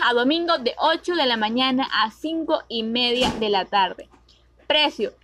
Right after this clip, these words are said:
Adulto, dos dólares. Niños de cinco a diez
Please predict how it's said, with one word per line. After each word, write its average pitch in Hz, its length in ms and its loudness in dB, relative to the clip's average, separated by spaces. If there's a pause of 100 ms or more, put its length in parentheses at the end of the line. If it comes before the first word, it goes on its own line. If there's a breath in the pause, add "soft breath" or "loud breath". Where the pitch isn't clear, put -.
(300 soft breath)
Adulto, 285 600 4
dos 277 280 0
dólares. 311 540 2
Niños 320 520 -4
de 240 80 2
cinco 277 500 0
a 247 140 2
diez 285 240 0